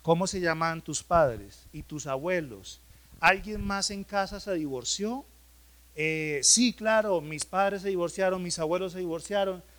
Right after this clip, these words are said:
¿Hay problemas mentales en tu familia hacia atrás? ¿Alguno con ansiedad, depresión, con estrés,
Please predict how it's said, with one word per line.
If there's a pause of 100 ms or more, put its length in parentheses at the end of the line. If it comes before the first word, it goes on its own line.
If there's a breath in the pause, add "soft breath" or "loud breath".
(120)
¿Hay
problemas
mentales
en
tu
familia
hacia
atrás?
¿Alguno
con
ansiedad,
depresión,
con
estrés,